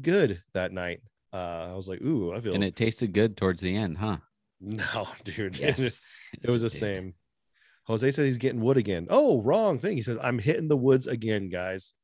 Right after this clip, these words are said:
Speaker 2: Oh,
Speaker 1: Uh, I
Speaker 2: you're
Speaker 1: think
Speaker 2: lucky your deer season lasts more than three weeks.
Speaker 1: I think he was actually out turkey
Speaker 2: <laughs>
Speaker 1: hunting the other day or today or yesterday. And,
Speaker 2: Yeah,
Speaker 1: and by the
Speaker 2: turkey
Speaker 1: way,
Speaker 2: season doesn't start until the thirteenth for me, and then it ends on the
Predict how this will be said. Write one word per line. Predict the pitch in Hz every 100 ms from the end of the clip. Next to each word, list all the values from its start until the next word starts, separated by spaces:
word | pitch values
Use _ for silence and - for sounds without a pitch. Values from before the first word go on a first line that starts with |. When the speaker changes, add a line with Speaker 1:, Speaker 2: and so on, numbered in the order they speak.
| _ _ _ _ -
Speaker 2:
Oh, | 113
Speaker 1:
Uh, | 104
I |
Speaker 2:
you're | 104
Speaker 1:
think | 110
Speaker 2:
lucky | 110 110 110
your | 95
deer | 92 104 98
season | - 104 95 92
lasts | 90 92 -
more | 95
than | 92 82
three | 85 90
weeks. | 85 92 87 - - - _ _ -
Speaker 1:
I | 139
think | - 254
he | -
was | 269 247
actually | 233 233
out | 208 -
turkey | 185 240 143
Speaker 2:
<laughs> | 110
Speaker 1:
hunting | 98 85 80
the | 87
other | 80 78
day | 78 80 113
or | 117 101 95 _ -
today | 113 117 139
or | 127
yesterday. | 113 117 107 120
And, | 156
Speaker 2:
Yeah, | 113 - - -
Speaker 1:
and | 135
by | 131 139
the |
Speaker 2:
turkey | 123
Speaker 1:
way, | 127 123
Speaker 2:
season | 101 107
doesn't | 101 101 101
start | 87 - 98 95
until | 90 92
the | 90
thirteenth | 107 101 - 104 95
for | -
me, | 90 95
and | 85 85
then | 85
it | -
ends | 90 87
on | 85
the | 76